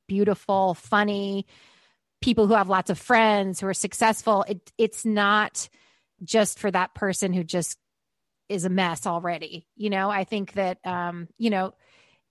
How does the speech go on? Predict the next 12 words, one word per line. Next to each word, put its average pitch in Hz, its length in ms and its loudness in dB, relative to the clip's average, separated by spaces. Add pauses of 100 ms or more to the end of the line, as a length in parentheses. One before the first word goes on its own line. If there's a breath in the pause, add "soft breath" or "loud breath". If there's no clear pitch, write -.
(1300)
it 214 120 2
helps 233 300 0
us 202 120 0
understand 190 640 -4
that, 180 140 -6 (160)
that 180 180 -6 (280)
no 196 460 -2
one 196 160 -2
is 180 180 -6
really 175 340 -6 (180)
protected 170 760 -10
from 175 680 -4